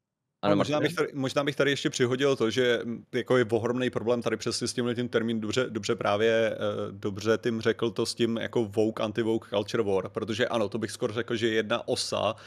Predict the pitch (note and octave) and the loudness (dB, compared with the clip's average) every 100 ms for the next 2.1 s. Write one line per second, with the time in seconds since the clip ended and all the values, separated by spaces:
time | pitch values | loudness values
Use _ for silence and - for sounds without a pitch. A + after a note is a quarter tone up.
0 | - - G#2+ - A2+ G2 A#2+ A#2 G#2+ B2 | -16 -6 -4 0 0 0 0 0 2 0
1 | G#2 A2 A2+ - B2 A#2 A2 G#2 A#2 - | 2 0 0 -2 0 0 -2 2 0 0
2 | - | -8